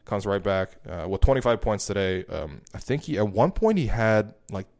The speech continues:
twenty-four points on eleven shots. And, uh, you know, he did fade eventually, but Pascal just came out incredible. And even Kawhi Leonard, you know, he had an off game, and I'll talk about that in a second, but just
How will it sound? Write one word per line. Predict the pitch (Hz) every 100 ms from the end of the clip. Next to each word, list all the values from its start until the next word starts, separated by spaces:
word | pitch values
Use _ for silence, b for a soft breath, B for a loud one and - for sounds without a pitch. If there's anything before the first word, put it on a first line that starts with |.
| -
twenty-four | - 120 127 135 131 127 123 120 - - - _ - - 110 135
points | 135 - 135 156 - - -
on | 113 113 113 110 107 b b b
eleven | - 104 101 95
shots. | - 52 - - -
And, | 104 101 98
uh, | 98 95 98
you | 107
know, | 107
he | 110
did | 131 139
fade | - 113 120
eventually, | 120 120 120 131 131
but | - 98 - b b b
Pascal | - 123 127 139 123
just | 101 -
came | 113 104
out | 95 -
incredible. | 87 - 117 113 95 95
And | 120
even | 156 226
Kawhi | - 170 147
Leonard, | 160 120 - - - - - _ _ _ _
you | 123
know, | 127
he | 113
had | 165 156
an | 120
off | 110 -
game, | 98 92
and | 95
I'll |
talk | 101 123
about | 101
that | 98 95
in | 92
a |
second, | 90 104 95
but | 92 98
just | 135 135